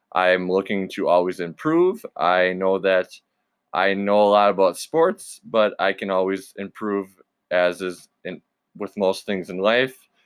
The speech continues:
There's always room for improvement. So let me know what you think, and thank you in advance for all your support.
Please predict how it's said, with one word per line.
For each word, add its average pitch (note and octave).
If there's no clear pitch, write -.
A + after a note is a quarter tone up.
There's F#2
always F#2+
room F#2
for G2
improvement. D#2+
So F#2+
let B2+
me D#3+
know D#3+
what D3+
you C3+
think, C#3+
and G2+
thank B2+
you B2
in G2+
advance G#2
for G#2
all F#2+
your F#2
support. -